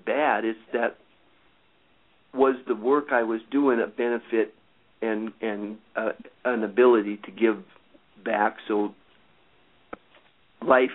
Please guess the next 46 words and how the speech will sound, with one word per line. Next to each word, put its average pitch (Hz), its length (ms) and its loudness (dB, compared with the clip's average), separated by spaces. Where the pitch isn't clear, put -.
in 117 180 -8
America 117 480 -2
is 110 200 -8
better 120 320 2
because 104 400 -6
I 104 240 -2
went 104 200 -4
through 147 240 4
here. 87 380 -6
You 90 100 -8
know, 90 240 -4
I 104 140 0
don't, 107 160 -4
however 123 300 6
much 117 380 2
we 127 200 0
give 95 260 0
back 113 360 4
is 98 120 -10
what 98 220 -2
we 95 100 -6
wanna 92 380 -6
do 101 320 0
when 98 140 0
you 95 40 -4
get - 240 0
to 104 120 -2
a 98 40 -2
certain - 280 2
place 104 400 2
in 92 80 -2
your 90 160 -6
life. 85 260 0
And 113 160 4
one 147 140 8
of 196 120 6
the - 60 -16
things 117 240 2
I 104 140 4
taught 113 380 2
the - 180 -20
people 117 400 -2
is 95 160 -4
that, 110 260 6
that 120 180 4
this 113 140 0